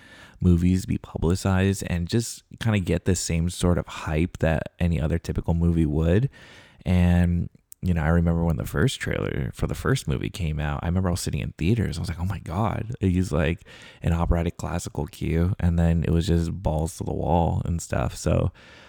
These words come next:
I was really curious because I didn't know much about Furiosa, and, um, I didn't know how it was gonna translate, you know, w-, w-,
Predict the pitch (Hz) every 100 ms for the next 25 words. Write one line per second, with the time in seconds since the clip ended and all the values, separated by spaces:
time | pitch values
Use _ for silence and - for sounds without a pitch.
0 | - - - 104 - 117 120 - 87 85
1 | 87 101 - 82 - 85 82 82 78 -
2 | 82 92 127 82 92 85 78 78 - 101
3 | 98 - 104 104 101 107 - 120 127 -
4 | 87 87 80 80 85 82 80 - - 85
5 | 85 90 67 85 80 90 80 82 82 -
6 | 82 80 90 - - - - - 92 82
7 | - - 95 104 82 53 - - 71 71
8 | 78 90 113 - 57